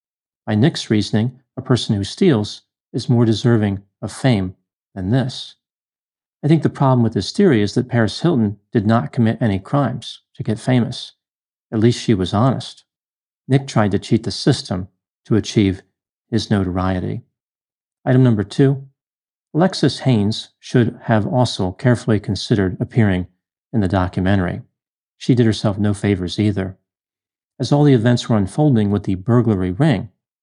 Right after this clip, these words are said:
Alexis, her mother, her sister, and Tess were all working on a reality show called Pretty Wild. Pretty Awful would have been a more fitting title.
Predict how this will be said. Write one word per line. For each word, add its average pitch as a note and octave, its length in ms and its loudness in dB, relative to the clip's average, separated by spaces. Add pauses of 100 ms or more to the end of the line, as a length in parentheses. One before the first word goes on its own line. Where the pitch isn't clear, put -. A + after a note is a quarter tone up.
(140)
Alexis, G#2 640 -4 (240)
her A#2 80 0
mother, G#2 440 2 (280)
her G#2+ 80 -4
sister, G#2+ 540 -4 (260)
and F#2 300 -4
Tess - 520 -4 (560)
were A#2 60 0
all C#3+ 200 2
working B2 440 2
on A2 120 -2
a G2+ 140 0
reality G#2+ 480 0
show G2+ 340 -4
called F#2+ 380 -4 (500)
Pretty D3+ 240 2
Wild. G2+ 600 -4 (920)
Pretty C#3 220 2
Awful A2+ 460 0
would G2+ 120 -2
have F#2 100 -4
been F#2+ 140 -2
a - 20 -2
more F#2+ 280 -4
fitting F2+ 360 -4
title. F#2 480 -4